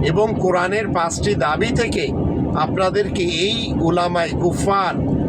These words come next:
উলামায়ে আজাজিল সমাজ দূরে সরিয়ে রেখেছে। কোরআনের পাঁচটি দাবির মধ্যে প্রথম দাবি হলো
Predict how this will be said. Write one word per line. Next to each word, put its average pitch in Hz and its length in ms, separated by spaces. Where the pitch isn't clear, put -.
উলামায়ে 175 440
আজাজিল 175 600
সমাজ 170 580
দূরে 190 260
সরিয়ে 208 340
রেখেছে। 202 420
কোরআনের 170 440
পাঁচটি 160 440
দাবির 165 460
মধ্যে 180 320
প্রথম 196 500
দাবি 165 300
হলো 156 340